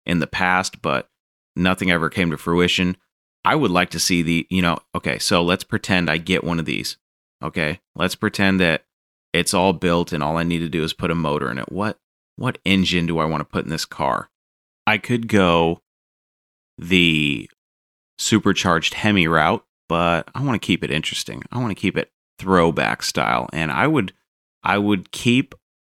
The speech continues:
the turbo four-cylinder, and I would go with an S R T four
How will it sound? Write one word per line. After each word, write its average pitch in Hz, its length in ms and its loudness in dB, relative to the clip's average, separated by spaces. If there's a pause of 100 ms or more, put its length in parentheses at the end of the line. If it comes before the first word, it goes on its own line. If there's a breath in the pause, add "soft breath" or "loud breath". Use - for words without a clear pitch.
(200)
the 117 100 2
turbo 113 480 4
four-cylinder, 82 840 0 (420)
and 82 560 0
I 87 120 2
would 98 260 2
go 92 200 2
with 85 440 0 (220)
an 85 200 0
S 101 200 0
R 104 140 4
T 98 220 0
four 104 560 4